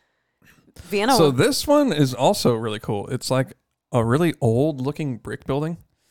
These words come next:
Speaker 2: and there's, like, graffiti all over it. And then they
Speaker 1: Yes.
Speaker 2: also have right next to that, it's another complex. Like, most of the venues in Europe are, like, these complexes, and it, when you first show up, you don't know where to go. It takes a while to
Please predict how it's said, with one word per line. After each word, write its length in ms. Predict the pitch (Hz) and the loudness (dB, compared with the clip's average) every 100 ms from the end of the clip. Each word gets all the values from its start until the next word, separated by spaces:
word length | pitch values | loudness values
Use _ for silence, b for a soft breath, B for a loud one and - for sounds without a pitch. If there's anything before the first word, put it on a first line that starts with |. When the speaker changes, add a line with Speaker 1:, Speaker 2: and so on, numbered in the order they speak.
| _ _ _ | _ _ _
Speaker 2:
and 540 | - 127 131 120 113 110 _ _ | 0 2 4 2 -2 -6 _ _
there's, 220 | 127 120 117 | -4 -2 0
like, 180 | 117 | -2
graffiti 640 | - 117 110 - 123 120 113 | 0 0 0 -2 -4 -4 -4
all 160 | 107 | -6
over 220 | 104 107 95 | -8 -10 -14
it. 120 | - _ _ _ _ _ - | -16 _ _ _ _ _ -6
And 160 | 123 117 | -4 0
then 160 | 117 | 0
they 100 | 120 | 0
Speaker 1:
Yes. 80 | 113 | 0
Speaker 2:
also 300 | 123 139 139 | 0 0 -2
have 260 | 131 127 113 | 0 0 0
right 200 | 120 123 | -4 -4
next 280 | 127 131 - | -6 -6 -4
to 100 | 113 | -4
that, 320 | 110 107 _ _ _ _ _ - | -4 -6 _ _ _ _ _ -12
it's 140 | 131 | -2
another 280 | 165 202 190 | 0 2 2
complex. 680 | - 143 143 139 110 - - | 0 0 0 0 -4 -4 -6
Like, 140 | 110 | -4
most 280 | 120 175 - | -2 -2 -4
of 60 | 175 | -6
the 80 | 127 | -6
venues 280 | 139 135 123 | -4 -4 -4
in 80 | |
Europe 280 | 110 107 139 - | -6 -6 -6 -4
are, 100 | 110 | -4
like, 240 | 110 - | -4 -6
these 260 | 110 110 - | -10 -8 -12
complexes, 1000 | - - 117 135 127 95 - 90 85 - | -16 -4 -2 -2 -4 -8 -10 -16 -18 -12
and 360 | 135 107 98 95 - _ _ _ - | -8 -8 -8 -14 -20 _ _ _ -12
it, 240 | 113 - _ _ _ _ _ _ _ _ - | -10 -12 _ _ _ _ _ _ _ _ -4
when 100 | 110 | 0
you 60 | |
first 240 | 110 151 - | 4 2 4
show 180 | 127 | 4
up, 240 | 127 107 - | 6 4 0
you 80 | 110 | -4
don't 180 | 117 | -2
know 120 | 110 107 | 0 0
where 120 | 101 | 0
to 60 | |
go. 200 | 98 113 98 | -2 -4 -4
It 120 | - | -8
takes 460 | - 120 123 - | -4 -4 -4 -8
a 100 | - | -8
while 380 | 104 95 95 95 - | -6 -6 -6 -8 -10
to 360 | - 95 92 | -10 -8 -10